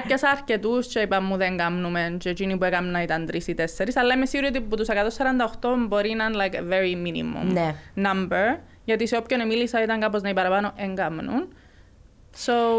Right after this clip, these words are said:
Speaker 1: εν μπορώ να πω, like, factually πόσο θα είναι ο αριθμός.
Speaker 2: Οκ, πριν προχωρήσεις, να πω ότι που τα, που τα μηνύματα που
Speaker 1: Μμμ.
Speaker 2: έπιασα, που κοπέλες, ήσεν που μου είπαν ότι, ε,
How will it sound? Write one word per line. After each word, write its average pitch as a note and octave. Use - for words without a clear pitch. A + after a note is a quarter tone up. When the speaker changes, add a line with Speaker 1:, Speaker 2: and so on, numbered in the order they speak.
Speaker 1:
εν A#3+
μπορώ B3+
να A3
πω, G3+
like, F#3+
factually G3
πόσο F3+
θα F3+
είναι F3
ο F3
αριθμός. E3+
Speaker 2:
Οκ, A3
πριν B3
προχωρήσεις, G#3+
να G3
πω G#3
ότι A#3
που G#3+
τα, F3+
που G#3
τα F3+
μηνύματα A#3
που A#3
Speaker 1:
Μμμ. F#3+
Speaker 2:
έπιασα, F#3+
που E3+
κοπέλες, E3+
ήσεν A#3+
που G#3+
μου F#3
είπαν A3
ότι, A#3
ε, F#3+